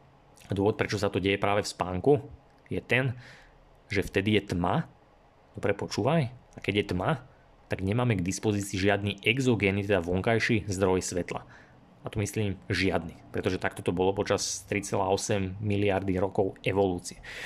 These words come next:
A práve preto, že <clears throat> v noci počas tmy nemáme takéto exogénne svetlo, tak práve vtedy dokážu naše mitochondrie dokonale využívať tieto dva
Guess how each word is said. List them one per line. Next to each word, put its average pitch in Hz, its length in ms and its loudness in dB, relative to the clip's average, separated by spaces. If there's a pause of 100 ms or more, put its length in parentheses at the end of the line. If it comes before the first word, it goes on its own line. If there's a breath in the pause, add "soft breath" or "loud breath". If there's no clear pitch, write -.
(380 loud breath)
A - 80 -8
práve 110 320 -2
preto, 95 480 2
že 92 200 0 (240)
<clears throat> 123 320 2
v 90 40 -8
noci 113 720 2
počas - 320 -2
tmy 120 240 2
nemáme 104 560 0
takéto - 320 -8
exogénne 104 400 4
svetlo, 123 480 2 (560 loud breath)
tak - 120 -6
práve 107 240 2
vtedy 107 440 2
dokážu 98 320 2
naše 101 240 4
mitochondrie 110 720 2
dokonale 113 560 2
využívať 98 720 2 (680 loud breath)
tieto - 240 -2
dva 104 360 0